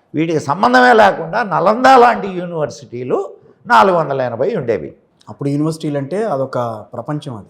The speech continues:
Speaker 1: అరవై క-, అరవై విద్యల్ని నేర్పించేవాళ్ళు. అరవై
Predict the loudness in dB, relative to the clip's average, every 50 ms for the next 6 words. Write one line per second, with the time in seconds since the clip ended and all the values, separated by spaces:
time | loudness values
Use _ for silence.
0 | _ -2 0 2 4 6 6 8 8 8 6 6 6 2 2 2 0 -4 -2 2
1 | 4 4 6 6 6 6 6 6 4 2 0 -2 2 6 6 6 6 6 4 4
2 | 4 2 2 -2 -8 -8 -4 -2 0 0 0 -2 -2 -4 -10 -16 _ _ _ _
3 | _ _ _ _ _ _ _ _ _ _ _ 2 4 6 6 6 6 4 2